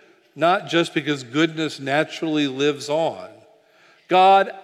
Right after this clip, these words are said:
acts at the boundary of life we call death and does something entirely new.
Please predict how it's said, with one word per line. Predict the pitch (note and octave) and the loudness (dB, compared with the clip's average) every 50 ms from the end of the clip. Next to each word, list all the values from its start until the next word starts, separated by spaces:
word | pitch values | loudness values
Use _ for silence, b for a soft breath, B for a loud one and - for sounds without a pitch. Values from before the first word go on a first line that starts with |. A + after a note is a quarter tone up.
| - - - - | -20 -12 -4 -2
acts | D#3 D#3+ E3 F3 F#3 F3+ - - - - - | 0 2 2 2 0 -2 -6 -14 -18 -8 -2
at | - D#3 D3+ D3 - | 0 0 0 0 -2
the | - C#3 | -6 -8
boundary | B2 A#2+ A#2 C3+ C3 C#3 D3+ D#3+ E3+ F3 E3 D#3 D#3+ E3+ F3 F3+ F3+ F#3 - | -8 -6 -4 -2 0 2 2 2 2 -2 -6 -6 -4 -2 -2 -2 -2 -4 -4
of | C#3+ C3+ B2+ A#2+ | -4 -6 -6 -6
life | B2+ C#3 D3 D3+ D3+ D3+ D3 - | -4 -2 0 0 0 0 -4 -6
we | - D3 D3 D3+ | -6 -6 -6 -6
call | D3 - - - C#3+ C#3 C#3 C3+ | -8 -8 -4 -2 -2 -2 -2 -4
death | B2 A#2 D3 D3 D3 C#3+ - - | -4 -2 0 0 0 0 -2 -6
and | D#3 C#3 C#3 | -12 -10 -6
does | B2 D3 D3+ D3+ - | -2 -2 -2 -2 -2
something | - F3+ E3 D3 - D#3+ D3+ C3 B B B B - | -4 -4 -4 -4 -4 -6 -8 -8 B B B B -6
entirely | F#3+ E3 D#3 C3+ - - - - F#3 G3 G3+ G3 F#3 E3+ D3+ C#3 C3+ C3 | -6 -6 -4 -6 -8 -8 0 2 2 4 4 2 0 -2 -2 -4 -6 -6
new. | B2+ B2+ B2 A#2+ A#2+ A#2 A2+ A#2+ | -4 -2 0 0 0 0 0 -4